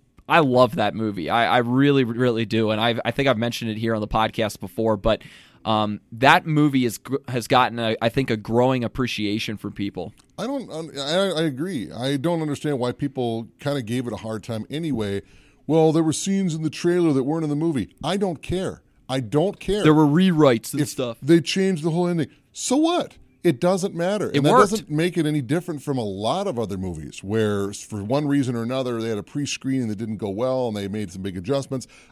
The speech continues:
Speaker 2: I don't care.
Speaker 1: It
Speaker 2: I
Speaker 1: worked.
Speaker 2: don't care. If you sit down and it's a good movie, I care.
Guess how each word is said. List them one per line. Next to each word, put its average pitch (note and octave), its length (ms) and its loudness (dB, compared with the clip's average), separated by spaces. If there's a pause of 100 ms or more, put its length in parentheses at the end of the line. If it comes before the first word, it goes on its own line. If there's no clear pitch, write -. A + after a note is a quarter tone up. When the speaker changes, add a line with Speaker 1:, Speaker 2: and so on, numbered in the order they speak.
(120)
Speaker 2:
I D3+ 120 0
don't D#3+ 320 -2
care. C#3+ 340 -4
Speaker 1:
It C3+ 140 6
Speaker 2:
I C3 60 6
Speaker 1:
worked. D#3 160 12
Speaker 2:
don't D#3 340 4 (100)
care. F#3 400 2 (320)
If A#2+ 140 -4
you G3 100 -2
sit G#3+ 280 -4
down F3 240 0
and C#3+ 100 -2
it's D3 140 -4
a B2+ 40 -4
good B2+ 280 0
movie, D#3 400 2 (280)
I A2 160 -2
care. G#2+ 420 -6